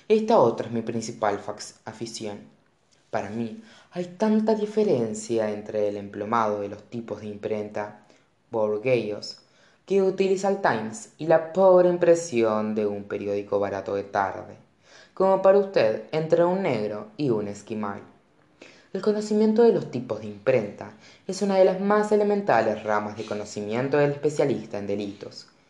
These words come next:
Si bien confieso que en cierta ocasión, cuando era muy joven,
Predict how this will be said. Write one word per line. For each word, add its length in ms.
Si 180
bien 180
confieso 720
que 100
en 80
cierta 280
ocasión, 520
cuando 260
era 160
muy 360
joven, 480